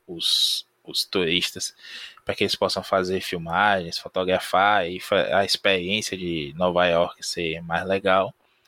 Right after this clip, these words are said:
Ele acaba se envolvendo também, ele tem uma ascendência nesse país de Hong Kong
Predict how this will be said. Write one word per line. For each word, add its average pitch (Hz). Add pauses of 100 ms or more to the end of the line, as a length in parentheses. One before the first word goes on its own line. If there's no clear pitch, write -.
(340)
Ele 110
acaba 120
se 123
envolvendo 101
também, 95
ele 98
tem 101
uma 87
ascendência 87
nesse 104
país 95
de -
Hong 82
Kong 95